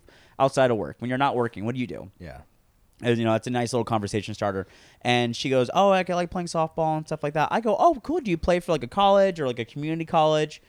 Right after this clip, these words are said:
Speaker 1: She goes, "Oh, no, like, I just finished my high school, uh, like, I just finished my high school
Speaker 2: Oh,
Speaker 1: season, and I'm,
Speaker 2: shit.
Speaker 1: um, and I'm about to start my first co-," you know, and I'm like, "Oh, you're going to your first semester of college." She goes, "Yeah." I'm like, "How old are you?"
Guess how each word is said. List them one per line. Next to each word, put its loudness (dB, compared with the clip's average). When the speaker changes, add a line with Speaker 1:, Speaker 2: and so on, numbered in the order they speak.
Speaker 1:
She -4
goes, 6
"Oh, 4
no, 6
like, 4
I 4
just -8
finished -8
my 2
high 2
school, 2
uh, 2
like, 0
I 2
just -4
finished -4
my -2
high 2
school -6
Speaker 2:
Oh, -4
Speaker 1:
season, -2
and -2
I'm, 0
Speaker 2:
shit. -6
Speaker 1:
um, 0
and -2
I'm 0
about 2
to -10
start -4
my -4
first -8
co-," -10
you -4
know, -6
and 2
I'm 4
like, 0
"Oh, 10
you're 4
going -2
to -2
your 4
first 0
semester -2
of -4
college." 4
She -14
goes, 0
"Yeah." -2
I'm -6
like, -4
"How 0
old 2
are 6
you?" -2